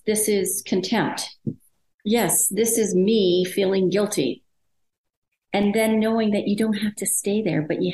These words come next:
have to acknowledge it. When the packages come,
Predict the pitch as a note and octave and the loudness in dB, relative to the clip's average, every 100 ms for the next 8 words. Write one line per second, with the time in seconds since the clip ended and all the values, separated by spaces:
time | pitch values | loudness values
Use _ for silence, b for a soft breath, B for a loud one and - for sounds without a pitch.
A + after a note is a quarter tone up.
0 | - F#3 - F3 F3 E3+ E3 D#3+ D#3+ B2+ | -6 -12 -6 -4 0 0 0 0 -2 -6
1 | - B B B B B _ F#3 G#3 C4 | -8 B B B B B _ -2 2 4
2 | D4 C#4+ C4 C4 G#3 G#3+ G#3+ G#3+ G#3 F3+ | 4 4 2 -2 0 0 0 -2 0 -2
3 | - G3 F#3 B3 F4+ | 0 0 2 2 0